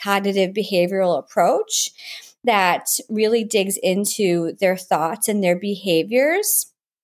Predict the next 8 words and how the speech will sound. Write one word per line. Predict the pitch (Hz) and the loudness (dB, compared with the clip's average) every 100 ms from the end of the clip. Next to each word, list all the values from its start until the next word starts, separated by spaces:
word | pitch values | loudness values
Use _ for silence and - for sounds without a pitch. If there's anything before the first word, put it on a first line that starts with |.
| _ | _
and | 214 214 190 180 180 185 _ _ _ _ | 0 2 2 2 -2 -6 _ _ _ _
encourages | 226 208 208 196 202 220 208 - | -4 -4 0 0 0 0 0 0
them | 202 185 190 | 0 0 0
to | 190 | -4
look | 190 185 208 | -2 -2 0
at | 190 | -2
them | 185 180 | -2 0
as | 170 - | 0 -2